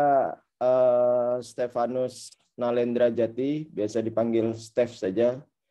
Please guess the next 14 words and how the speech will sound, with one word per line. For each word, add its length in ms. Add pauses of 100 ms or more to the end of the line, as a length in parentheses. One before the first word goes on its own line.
(360)
biar 240
lebih 400
ringkas. 720 (560)
Kemudian, 880
eh, 480 (160)
ini 240
juga 320
saya 160
sembari 480
mengenal 800
kalian, 560
ada 240
Rio 320
Hanzra, 880